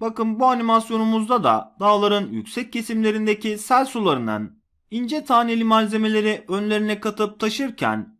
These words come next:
iri taneli malzemeleri taşıyamadığını görmekteyiz.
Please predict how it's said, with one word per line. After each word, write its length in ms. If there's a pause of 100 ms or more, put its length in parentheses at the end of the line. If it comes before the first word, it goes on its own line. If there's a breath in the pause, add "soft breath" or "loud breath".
iri 240
taneli 380
malzemeleri 880
taşıyamadığını 720
görmekteyiz. 840